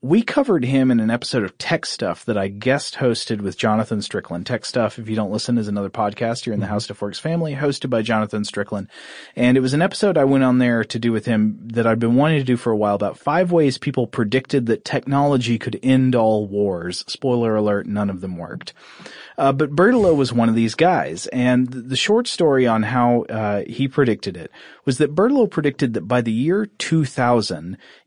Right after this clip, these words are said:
Speaker 1: engineers would create synthetic materials indistinguishable from organic matter. And this would be things like meats, vegetables, alcohol, tobacco. And he, he, he basically saw the whole world as this big solvable chemistry problem.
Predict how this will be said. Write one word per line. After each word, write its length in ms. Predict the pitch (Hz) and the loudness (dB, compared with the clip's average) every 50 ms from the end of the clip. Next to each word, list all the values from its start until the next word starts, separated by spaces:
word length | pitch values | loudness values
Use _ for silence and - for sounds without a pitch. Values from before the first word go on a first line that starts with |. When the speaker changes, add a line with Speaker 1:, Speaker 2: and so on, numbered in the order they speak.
| _ - | _ 0
Speaker 1:
engineers 760 | 175 208 214 202 220 202 180 156 147 143 139 135 127 - - | 2 2 4 4 2 2 2 2 2 4 4 2 2 0 -2
would 140 | 117 107 - | -6 -6 -4
create 420 | - - 135 131 131 127 113 - | -4 -2 0 2 2 2 0 -2
synthetic 800 | - - - 127 113 110 - - - - 147 147 175 170 170 - | -2 0 2 2 2 2 0 -2 0 0 2 2 2 0 -2 -2
materials 840 | 139 120 107 - - - 131 127 120 110 98 90 87 87 90 - - - | -2 -2 -2 -4 -6 -4 0 0 2 0 0 -2 -4 -6 -6 -8 -4 -2
indistinguishable 960 | 127 127 131 131 131 - - - 123 120 120 120 113 107 - 123 117 107 104 | 0 2 2 2 0 -2 -2 2 2 4 4 4 2 0 -2 -2 0 -2 0
from 240 | - - 110 104 - | 0 -2 -2 -2 -2
organic 720 | - 113 107 101 95 92 107 113 117 117 110 95 - - | -2 -4 -6 -6 -6 -4 -2 0 2 2 0 0 -2 -4
matter. 480 | - 104 110 117 120 123 127 120 127 127 - - - - - | -2 0 2 2 0 0 -4 -6 -12 -14 -16 -20 -20 -10 -2
And 140 | - 123 117 | 0 2 2
this 180 | 120 117 - - | 2 2 -2 -4
would 160 | 123 107 104 | -6 -4 -4
be 120 | 110 104 | -4 -4
things 260 | - - 113 107 98 | -2 -2 -2 -2 -2
like 100 | 101 90 | -4 -8
meats, 640 | 87 90 101 113 131 170 - - - - - - - - - | -8 -4 -2 0 0 -2 -2 -8 -12 -12 -10 -12 -12 -14 -8
vegetables, 840 | 110 107 113 117 131 - - - - 131 135 135 143 160 170 - - | -4 0 0 0 0 -2 -2 -2 -2 0 0 0 0 0 -2 -6 -4
alcohol, 600 | - 113 120 127 - 139 123 139 147 143 147 143 151 | 0 0 0 2 2 2 2 4 4 4 2 2 0
tobacco. 840 | - - 127 101 101 101 107 117 - - 170 156 151 151 156 160 - _ _ _ _ _ _ _ _ - | -2 -4 -4 -2 0 2 2 0 2 2 2 2 4 2 0 0 -2 _ _ _ _ _ _ _ _ 0
And 260 | 135 135 135 135 127 | 2 2 2 2 2
he, 280 | 98 131 143 139 - _ | 0 -2 -2 -2 -4 _
he, 220 | - 135 127 143 135 | -8 -6 -4 -4 -4
he 180 | - 135 139 | -4 -4 -2
basically 440 | 147 160 180 202 - - - 196 160 | 0 2 2 2 0 0 0 0 0
saw 220 | 143 - 165 151 143 | 0 2 2 2 2
the 140 | 131 127 | 2 0
whole 320 | - - - 165 165 156 143 | -2 0 2 2 2 2 2
world 400 | 120 123 127 127 123 120 120 110 | 2 2 2 4 4 4 2 0
as 140 | 101 - - | -4 -6 -6
this 180 | - 120 113 | -8 -8 -6
big 240 | - - 143 143 127 | -2 0 0 0 0
solvable 920 | - - - - - 135 131 139 151 147 131 143 135 123 123 113 107 104 | -2 -6 -6 -2 0 2 2 4 2 2 0 0 0 2 2 2 2 2
chemistry 760 | - - - - - 170 170 165 139 - - - - 101 82 - | -2 -6 -8 -2 0 0 0 0 -2 -4 -8 -8 -8 -8 -8 -10
problem. 720 | - - 92 80 - - - - 80 - 82 90 104 117 | -10 -10 -8 -8 -8 -10 -12 -12 -14 -12 -8 -8 -8 -8